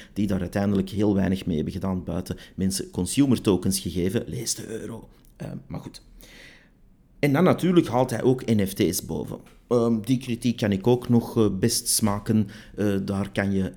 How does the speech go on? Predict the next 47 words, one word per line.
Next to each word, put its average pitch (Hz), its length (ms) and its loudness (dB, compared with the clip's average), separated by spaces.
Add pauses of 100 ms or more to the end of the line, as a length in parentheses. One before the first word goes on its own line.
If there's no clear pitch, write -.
inderdaad 95 540 0
met 95 160 -2
scherp - 320 -2
op - 120 -6
schieten, 92 420 -2
want 90 180 -2
dat 87 140 -6
is - 240 -4
volgens 90 300 -2
mij 90 220 -2
ook 101 340 0
onzin. 80 460 -4 (220)
Dus 139 220 0 (180)
hij 131 180 0
heeft 175 240 2
hier 165 140 2
een 113 180 4
punt 202 360 6
in 120 180 4
die 160 180 0
zin, 156 280 0 (160)
hij 123 160 -4
haalt 147 360 2
hier 151 440 -4
als 98 260 -4
een, 95 240 2
eh, 90 180 -2 (560)
moet 95 240 -4
ik - 60 -14
het - 120 -8
zeggen, 92 300 -4 (300)
eh, 98 120 -4 (460)
als, - 160 -4
als 98 220 -4
iemand 110 280 2
die 98 140 -4
zeer 123 400 2
goed 123 240 2
weet 117 300 2
van, 98 260 0
"Kijk, 120 340 -6
ik - 240 -12
moet 107 180 0
hier 95 180 -4
deze 107 360 0
puntjes 117 460 0
aanhalen." 107 600 0